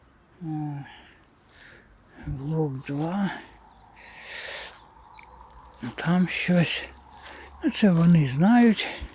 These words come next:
вони вчаться. Е, не всі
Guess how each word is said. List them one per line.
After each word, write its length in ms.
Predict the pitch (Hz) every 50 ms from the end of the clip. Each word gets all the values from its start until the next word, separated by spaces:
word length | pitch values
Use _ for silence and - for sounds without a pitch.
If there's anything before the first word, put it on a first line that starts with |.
| - - - - - - - - - - - - - - -
вони 320 | 139 135 143 147 151 147 135
вчаться. 720 | - - - 180 208 220 220 208 - - - 214 175 - - - - - - - - - - - - - - - - - - - - - - - - - - -
Е, 280 | 160 170 175 175 170 156 - - - - - - - - - - - - - - - - - - - - - - - - - - - - - - - - - - - - - - - - - - - - - - - - - - - - - - - - - - - - - - - - - - - - - - - - - - _ _ - - - - - - - - - - - -
не 200 | 185 196 214 208
всі 420 | - - - - 147 131 117